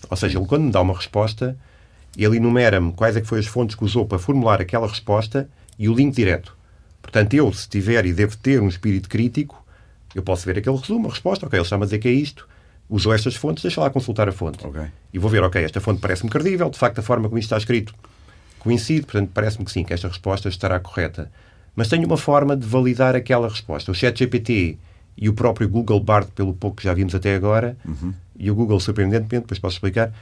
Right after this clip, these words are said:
Speaker 1: eles não indicam a fonte que usaram, na maior parte das vezes, ou o chat G P T nunca,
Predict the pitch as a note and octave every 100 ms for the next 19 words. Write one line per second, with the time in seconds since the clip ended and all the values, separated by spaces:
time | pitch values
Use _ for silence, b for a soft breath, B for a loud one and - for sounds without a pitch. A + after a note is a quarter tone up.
0 | B B - C3+ B2 D3 C#3 C3+ C#3+ C#3+
1 | C#3 C3 C3+ - - _ _ A#2+ G#2+ -
2 | C3 G#2+ - G#2+ F#2 G2+ A2+ C3+ G#2 F2
3 | F2+ F2+ G2+ F#2 B2 A#2+ D#2+ D#2 - F2
4 | F2 F2+ F#2 A2 B2